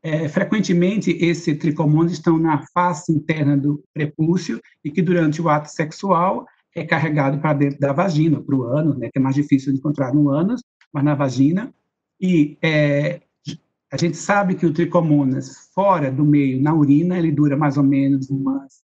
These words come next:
é, é, três horas, e dentro, é, no esperma, mais ou menos umas seis horas. Então, a gonorreia, o período de incubação é em torno de vinte e quatro a seis dias, né?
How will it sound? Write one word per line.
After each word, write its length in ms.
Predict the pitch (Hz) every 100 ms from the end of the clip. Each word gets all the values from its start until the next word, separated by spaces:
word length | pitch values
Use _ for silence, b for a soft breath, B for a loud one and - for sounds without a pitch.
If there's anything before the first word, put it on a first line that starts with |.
| _ _ _
é, 200 | 151 160 156 _
é, 260 | - 76 143 _ _ _ _
três 300 | 147 156 135
horas, 580 | 143 147 170 220 240 - _ _ -
e 260 | 175 180 -
dentro, 720 | 135 196 214 - 160 127 135 b b
é, 180 | 151 151
no 160 | 151 170
esperma, 720 | 175 - 175 165 165 170 175 -
mais 220 | 160 151
ou 80 | 160
menos 340 | 143 139 143
umas 140 | 147
seis 260 | 147 165 151
horas. 220 | 139 - _ _ _ _ _ _ _ _ _ _ _ _ _ _ _ _ _ _ _ _ _ _ _ _
Então, 240 | - 160 151 -
a 100 | 196
gonorreia, 600 | 214 262 165 151 175 165
o 60 | 147
período 300 | 165 165 156
de 100 | 160
incubação 560 | 180 151 151 - 170
é 40 | 170
em 60 |
torno 300 | - 160 147
de 100 | 147
vinte 220 | 147 170
e 100 | 151
quatro 380 | - 160 147 147
a 40 | 151
seis 220 | - 139
dias, 480 | 120 127 139 226 - _ _
né? 300 | 131 180